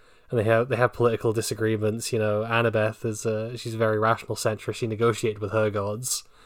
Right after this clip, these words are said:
And Magnus fucking worked his way through his entire pantheon and killed every single one of them.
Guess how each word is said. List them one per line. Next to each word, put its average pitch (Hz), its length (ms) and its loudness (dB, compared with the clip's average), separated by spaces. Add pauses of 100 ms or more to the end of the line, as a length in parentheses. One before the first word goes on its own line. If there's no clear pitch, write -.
(180)
And 107 280 2
Magnus 110 380 4
fucking 110 320 0
worked 107 240 4
his 104 140 -4
way 104 140 2
through 107 180 -2
his 101 80 0
entire 104 320 -2
pantheon 107 400 -2
and 101 80 -4
killed 104 220 0
every 104 180 -4
single 107 240 -4
one 110 160 0
of 117 80 -2
them. 131 120 -2